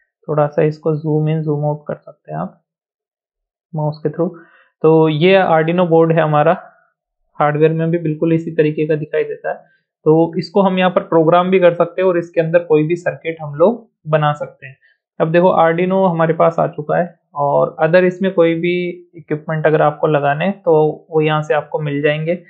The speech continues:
जैसे कि मान लो हमें कोई भी एलईडी लगानी है Arduino के अंदर, तो मैं यहाँ पर एलईडी type कर देता हूँ। ये एलईडी हमें मिल गई। एलईडी का अगर connection करना है तो इस पर क्लिक करके आप just यहाँ पर इसको इस तरीके से प्लेस कर दो,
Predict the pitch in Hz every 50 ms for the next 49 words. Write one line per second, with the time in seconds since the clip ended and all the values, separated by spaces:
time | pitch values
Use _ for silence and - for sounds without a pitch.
0 | _ _ _ _ _ _ 160 151 151 165 160 160 151 147 147 151 156 165 160 160
1 | 151 156 156 151 156 151 151 151 160 165 160 147 147 147 151 151 160 160 151 143
2 | 143 135 135 - 147 147 147 135 135 139 139 139 139 _ - 147 139 143 143 165
3 | 165 165 165 151 147 147 147 143 139 139 _ _ 151 156 165 160 160 147 143 147
4 | 147 147 147 143 143 147 147 143 143 _ - - 151 156 151 151 - 165 180 196
5 | - _ _ _ _ _ _ _ _ _ _ 160 147 147 147 147 147 147 151 151
6 | 160 156 147 147 147 147 143 143 143 143 147 151 156 151 - _ _ _ _ _
7 | _ _ _ _ _ _ - 160 156 151 156 160 160 170 165 170 165 170 170 165
8 | 165 170 165 165 165 165 165 180 175 165 165 156 156 156 156 156 151 151 160 151
9 | 151 147 - _ 160 - - 156 156 151 151 _ 156 151 143 151 170 175 185 185
10 | - - 151 147 143 147 - _ 151 147 151 - _ - 156 151 147 143 - _
11 | 175 180 190 185 165 165 _ _ 175 170 165 156 160 _ - 156 156 151 156 156
12 | 151 - 185 - 175 156 151 151 151 - 139 135 135 135